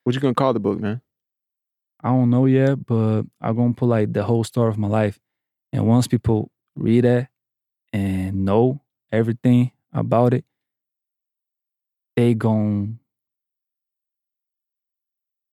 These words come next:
Speaker 2: they gon-, they gonna be shocked.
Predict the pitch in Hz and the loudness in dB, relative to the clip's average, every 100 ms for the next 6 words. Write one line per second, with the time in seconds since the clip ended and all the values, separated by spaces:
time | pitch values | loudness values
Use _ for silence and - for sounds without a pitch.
0 | - 107 117 110 107 107 101 113 _ _ | -6 -2 0 0 0 -2 -4 -8 _ _
1 | _ _ _ _ _ _ _ _ _ _ | _ _ _ _ _ _ _ _ _ _
2 | _ _ _ - 117 117 110 - 117 | _ _ _ -2 0 2 0 -2 -4